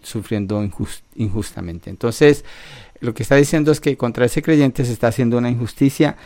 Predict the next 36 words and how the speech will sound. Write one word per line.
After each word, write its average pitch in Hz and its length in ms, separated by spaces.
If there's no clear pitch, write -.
¿Cuál 131 160
es 127 140
el 127 80
mandato 120 480
de 123 120
Dios? 139 300
Protestar, 143 720
no. 123 380
Hacer 127 280
una 135 200
demanda, 151 480
no. 120 540
¿Cuál 143 180
es? 143 300
Obedecer. 92 640
Eso 117 160
es - 80
todo. 120 280
Dios 120 240
lo 131 100
que 139 80
dice 117 320
es 107 140
que 113 260
obedezca. 98 640
Miremos 135 680
en 123 140
la 113 180
sesión 120 800
siete, 160 560
nuestra 127 300
actitud 135 520
frente 143 380
a 127 60
la 127 160
obediencia. 123 720